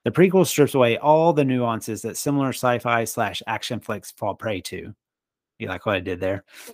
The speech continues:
It doesn't overcomplicate the plot or get wrapped into useless dialogue. Director Dan Trachtenberg says, "Here's the hero, here's the villain, let's go."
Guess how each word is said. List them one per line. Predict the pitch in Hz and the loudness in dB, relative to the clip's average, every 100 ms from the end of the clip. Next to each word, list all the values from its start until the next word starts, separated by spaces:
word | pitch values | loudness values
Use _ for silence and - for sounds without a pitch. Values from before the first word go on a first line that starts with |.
| _ 175 | _ -2
It | 143 | 4
doesn't | 190 180 185 | 6 6 6
overcomplicate | 156 151 123 143 127 117 131 123 | 6 6 4 2 0 0 0 2
the | - | -2
plot | - 135 135 135 117 | 0 2 4 4 0
or | 107 | -4
get | 110 117 | -6 -4
wrapped | 127 120 139 | -2 -2 -2
into | 123 117 110 | -2 -4 -6
useless | 107 117 117 120 104 | -4 -4 -4 -6 -2
dialogue. | 113 104 92 87 87 - _ _ | -2 -2 -4 -8 -10 -14 _ _
Director | 147 147 156 | -2 0 2
Dan | 143 147 | 4 2
Trachtenberg | 139 123 117 104 104 | 0 -2 -2 -6 -6
says, | - 110 98 104 - _ _ | -4 -4 -4 -6 -12 _ _
"Here's | 170 | 2
the | 170 | 4
hero, | 156 175 196 208 190 _ | 2 4 2 0 -4 _
here's | 151 143 | -2 0
the | 143 | 0
villain, | 127 165 196 196 - _ _ 104 | 0 0 0 -4 -8 _ _ -18
let's | 98 - | -16 -14
go." | - 101 76 92 | -10 -10 -10 -16